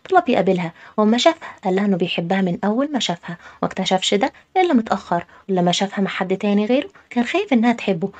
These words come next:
فسألته: "ما قالش كده من الأول ليه؟" قال لها إنه كان خايف إنها ترفضه. وردة ابتسمت ومن توترها شربت من العصير بتاعه من غير ما تاخد بالها، بالرغم من إنها ما اديتوش رأي، بس كانت بتفكر طول الليل. وإيجاز صحي على صوت أمه وهي بتقوله إن وردة خلاص وافقت عليه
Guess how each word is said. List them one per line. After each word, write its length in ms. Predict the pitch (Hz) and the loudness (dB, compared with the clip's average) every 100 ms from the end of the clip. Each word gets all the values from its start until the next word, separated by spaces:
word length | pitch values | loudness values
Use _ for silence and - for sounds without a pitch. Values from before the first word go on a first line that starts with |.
| - | -14
فسألته: 440 | - - 277 339 247 | -6 -2 0 2 0
"ما 60 | |
قالش 220 | 247 - | 0 -2
كده 180 | 247 247 | 0 4
من 120 | 226 | 4
الأول 380 | 196 196 196 196 | 2 2 2 2
ليه؟" 160 | 175 170 - - | 0 -2 -6 -4
قال 120 | 190 | 0
لها 120 | 190 208 | 2 2
إنه 100 | 190 | 0
كان 140 | 175 | -2
خايف 340 | - 220 262 | -2 -2 0
إنها 200 | 220 202 | 2 2
ترفضه. 220 | 196 175 - 170 185 - - _ _ | 2 -2 -2 -4 -6 -16 -20 _ _
وردة 220 | 254 294 | -2 -2
ابتسمت 540 | 285 202 202 180 165 - | 0 0 2 -4 -4 -2
ومن 200 | 190 190 | -2 0
توترها 580 | 202 202 - 190 214 196 | -2 0 0 0 -2 -4
شربت 380 | - 233 277 247 | -4 -4 -2 0
من 80 | |
العصير 420 | 220 185 185 208 196 | 0 0 -2 -2 -2
بتاعه 340 | 185 190 170 | -2 -2 0
من 140 | 175 170 | -2 0
غير 240 | 180 262 | -2 -2
ما 80 | 294 | -4
تاخد 300 | 226 196 196 185 | -4 -2 -2 2
بالها، 280 | 170 156 - - - | 0 0 -10 -18 -6
بالرغم 320 | 175 175 180 180 | -2 2 4 2
من 140 | 170 | 0
إنها 300 | - 170 175 | 0 0 0
ما 100 | 170 | 0
اديتوش 440 | 165 170 196 - | -2 -2 -4 0
رأي، 80 | 247 - - | -2 -2 -6
بس 180 | 170 202 | -6 -2
كانت 320 | 196 185 170 | 0 0 -2
بتفكر 460 | 170 190 - 185 - | -2 -4 -4 -10 -2
طول 160 | 240 | 0
الليل. 360 | 285 262 190 170 - - | 0 -2 -2 -4 -10 -12
وإيجاز 220 | - 277 | -2 -2
صحي 260 | 320 339 277 | -2 -4 0
على 140 | 226 | 0
صوت 240 | 202 226 - | 0 -2 0
أمه 180 | 220 214 | 0 2
وهي 220 | 190 175 | 2 0
بتقوله 340 | 170 202 196 | 0 -2 0
إن 120 | 180 | 0
وردة 280 | 175 180 - | 0 -2 -4
خلاص 440 | - 185 170 - 277 | -8 -4 -4 -6 -8
وافقت 300 | - - 180 | -4 -4 -2
عليه 260 | 175 170 | -2 -2